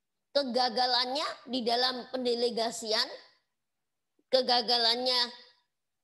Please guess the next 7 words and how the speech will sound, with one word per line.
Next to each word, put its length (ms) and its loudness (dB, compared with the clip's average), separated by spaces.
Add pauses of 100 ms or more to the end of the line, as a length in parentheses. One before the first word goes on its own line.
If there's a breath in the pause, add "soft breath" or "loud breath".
untuk 640 -4 (480)
menjadikan 720 0
jemaat-jemaat 880 -4
itu 160 -6
murid 400 -4
yang 240 -2
setia, 480 -2